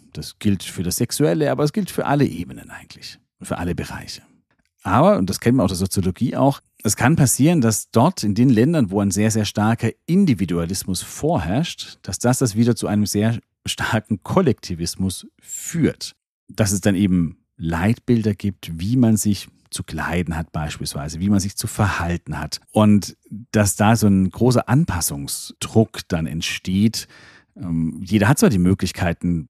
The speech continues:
sich so zu kleiden, wie er will beispielsweise, aber es gibt dann eben Leitbilder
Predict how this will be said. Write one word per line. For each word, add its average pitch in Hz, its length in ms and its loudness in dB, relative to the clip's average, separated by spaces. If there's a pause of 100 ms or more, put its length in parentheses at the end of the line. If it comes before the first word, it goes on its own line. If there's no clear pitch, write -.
(120)
sich - 180 -10
so 98 140 -4
zu - 100 -8
kleiden, 82 380 -6
wie 80 80 -2
er 76 100 -2
will 127 160 6
beispielsweise, - 880 -6 (580)
aber 131 340 0
es - 120 -4
gibt - 140 -6
dann 87 100 -2
eben 82 160 -4
Leitbilder 151 880 0